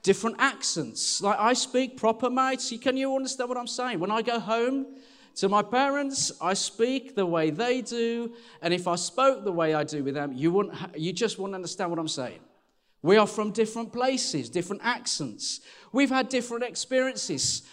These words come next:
Some of us are from different classes or classes. Some of us are different colors. Some of us have had all kinds of different experiences in our world. And then there's some really big issues that can divide us.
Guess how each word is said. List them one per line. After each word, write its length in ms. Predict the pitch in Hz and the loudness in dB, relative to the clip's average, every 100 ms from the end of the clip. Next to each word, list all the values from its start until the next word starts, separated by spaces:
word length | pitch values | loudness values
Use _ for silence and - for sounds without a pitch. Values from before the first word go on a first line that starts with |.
| - | -20
Some 360 | - - 240 240 | -8 2 4 6
of 140 | 254 | 4
us 200 | 247 247 | 2 0
are 60 | 254 | -2
from 280 | 240 240 233 | -2 -4 -2
different 540 | - 233 - 233 233 | 0 -2 -2 -8 -8
classes 600 | - 247 302 294 208 156 | -6 -2 -2 0 0 0
or 220 | 165 202 | 2 0
classes. 840 | 208 233 262 311 302 - 185 127 - | 0 -4 0 0 0 -2 -2 -2 -4
Some 200 | 214 220 | -4 -4
of 160 | 240 | 0
us 220 | 240 233 - - - - | 0 -2 -6 -14 -20 -2
are 120 | 226 | 0
different 500 | 226 247 240 254 220 | 2 0 -2 -6 -8
colors. 360 | - 269 262 208 | -6 -2 0 0
Some 260 | - 233 247 | 0 -2 -2
of 120 | 233 | -2
us 160 | 240 | -2
have 200 | 240 233 | 0 -2
had 200 | 226 226 226 - - | 0 -4 -4 -14 2
all 320 | 254 311 311 | 4 6 4
kinds 440 | 285 277 285 240 | 2 0 2 0
of 120 | 262 | -2
different 360 | - 247 247 247 | -4 -6 -6 -8
experiences 760 | - - - 240 240 - 226 214 | -6 -6 -2 0 0 -4 -4 -2
in 140 | 220 | 0
our 160 | 226 226 | 2 4
world. 480 | 240 202 120 95 - _ - - - | 6 4 2 -4 -18 _ -20 -4 4
And 160 | 254 | 6
then 100 | 269 | 6
there's 160 | 269 254 | 4 4
some 240 | - 269 | 4 2
really 300 | 269 285 277 | 2 2 2
big 500 | 226 - 269 285 - | 0 2 2 2 -2
issues 580 | 254 247 - 247 247 220 | -4 -2 -2 -4 -4 -4
that 200 | 233 - | -4 -4
can 160 | - 226 | -6 -6
divide 480 | 220 202 196 180 | -4 -2 0 -2
us. 500 | - - - - - | -6 -14 -12 -10 -12